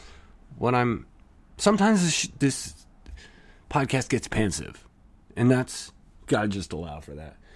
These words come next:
It's gray as hell outside, but here's the thing. I'm going to a Jim Henson exhibit in Queens this afternoon, so that will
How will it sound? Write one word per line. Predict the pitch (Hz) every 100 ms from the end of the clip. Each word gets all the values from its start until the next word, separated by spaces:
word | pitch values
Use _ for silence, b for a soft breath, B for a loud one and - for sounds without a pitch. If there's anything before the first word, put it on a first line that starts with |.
| b -
It's | 123
gray | - 135 156 151
as | 123
hell | 117 131 127
outside, | 101 - 107 82 71 65 b b b b -
but | 131
here's | 131 156 139
the | 139
thing. | - 120 101
I'm |
going | 107 120
to | 117
a | 98
Jim | 90 98 117 139 135 127
Henson | - 87 139 147 - 127 98 87 -
exhibit | - 104 107 101 98
in | 101
Queens | - - 131 123 98 69 - - - b b b b b - -
this | - 95
afternoon, | 101 - 104 95 87
so | - 95
that | 87 131 127 -
will | 113 104